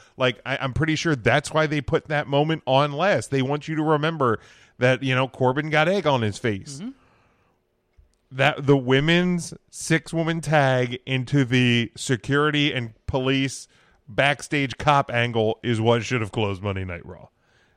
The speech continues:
Speaker 1: That was fucking great. That segment was so much fun. Um, Frank even talks about it right here. He's like, "It just kind of had, like, an Attitude Era feel
Speaker 2: Oh,
Speaker 1: to
Speaker 2: it
Speaker 1: it."
Speaker 2: absolutely did
Speaker 1: I
Speaker 2: have
Speaker 1: f-,
Speaker 2: Crash T V
Speaker 1: like, I
Speaker 2: elements
Speaker 1: fu-,
Speaker 2: in it.
Speaker 1: I, I fucking loved it. I think that, that would have been a perfect way when the cop cars finally pull away.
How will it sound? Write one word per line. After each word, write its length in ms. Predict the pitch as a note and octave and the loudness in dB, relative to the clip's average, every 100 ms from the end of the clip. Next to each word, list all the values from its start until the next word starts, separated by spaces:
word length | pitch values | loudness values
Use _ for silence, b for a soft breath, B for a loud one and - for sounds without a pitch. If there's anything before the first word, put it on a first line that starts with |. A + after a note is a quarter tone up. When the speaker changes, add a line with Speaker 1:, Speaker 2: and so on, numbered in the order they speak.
| - | -6
Speaker 1:
That 280 | A#2 B2+ C#3 | 0 0 2
was 340 | C#3+ C3 - _ _ _ _ _ | 0 0 -4 _ _ _ _ _
fucking 680 | - - - C#3 B2 C3+ B2 | -20 -20 -4 -2 0 -2 -4
great. 640 | G#2 F#2+ F#2+ G2 - - _ b b b | -4 -2 0 -2 -8 -20 _ b b b
That 320 | G#2+ B2 D3 | -4 -2 -2
segment 420 | - D#3 C#3 D3 D3 | 0 0 2 0 -2
was 140 | A2+ | -4
so 260 | - - A2+ | -4 -2 0
much 240 | B2 B2 | 2 -2
fun. 440 | - A2+ G2+ F2+ F2 b b b - | -2 0 0 -2 -10 b b b 2
Um, 500 | A2 G#2 G2+ G2 - | 6 6 4 -2 -10
Frank 360 | _ - B2 B2+ | _ 0 0 2
even 220 | A#2+ A#2 | -2 -2
talks 260 | G#2+ A#2+ A2 | 0 0 0
about 180 | A#2 A2+ | 2 4
it 60 | |
right 220 | A#2 A2+ | 4 4
here. 200 | G#2+ A#2 | 2 0
He's 180 | F#2 F#2+ | -2 -4
like, 140 | G#2 A2 | -4 -2
"It 160 | A2+ | -4
just 220 | B2 A#2+ | -2 -2
kind 200 | - C3+ | -2 -4
of 100 | B2 | -4
had, 280 | G#2 B2 A#2+ | -2 -2 0
like, 180 | A#2 A2+ | -2 -2
an 100 | A#2 - | -6 -6
Attitude 540 | A#2 A#2 G#2+ B2+ A#2+ | -4 -4 -6 -6 -6
Era 300 | A2 A2+ A2 | -4 -2 0
feel 260 | G2+ A#2 A2 | -2 -2 0
Speaker 2:
Oh, 100 | D#4 | 2
Speaker 1:
to 40 | C4 | 2
Speaker 2:
it 40 | |
Speaker 1:
it." 20 | |
Speaker 2:
absolutely 480 | A#3 B3 - C4+ C#4+ | 0 -2 -4 -8 -6
did 140 | G#3 G#3 | -2 0
Speaker 1:
I 60 | |
Speaker 2:
have 140 | F#3+ F#3 | 0 0
Speaker 1:
f-, 60 | |
Speaker 2:
Crash 400 | - F3+ F3 - | -6 -4 -4 -6
T 160 | - E3+ | -14 -16
V 220 | D3+ C#3+ C#3 | -14 -12 -4
Speaker 1:
like, 160 | C3+ | -2
I 40 | C3+ | 2
Speaker 2:
elements 180 | C3 - | 0 0
Speaker 1:
fu-, 120 | C#3+ | -4
Speaker 2:
in 60 | |
it. 40 | C3+ | 0
Speaker 1:
I, 220 | B2+ C3 | 0 0
I 160 | A#2+ A#2+ | 0 -4
fucking 400 | - B2 - C3 | 0 -4 -2 -2
loved 240 | A#2+ A#2 | 0 2
it. 100 | A#2 - | 0 0
I 140 | A2 | -2
think 220 | A2 A#2 | 0 -2
that, 280 | G#2 A#2 - - | 0 0 -2 -4
that 240 | B2+ D#3 | 0 2
would 120 | F3 | 2
have 60 | E3+ | 0
been 100 | E3+ | 0
a 60 | E3 | 0
perfect 320 | D#3+ D#3+ D#3 | -2 -2 0
way 120 | D#3+ | -2
when 180 | C#3+ B2+ | 0 -2
the 60 | B2+ | -4
cop 300 | - D#3+ - | -2 -4 -2
cars 260 | E3+ D#3+ | -4 -4
finally 500 | - C#3 C#3 D#3 D#3+ C3+ | -4 0 0 0 -4 -4
pull 260 | D#3 D3+ | 0 2
away. 460 | C#3 B2+ B2 C3+ D#3 | 2 4 4 2 -2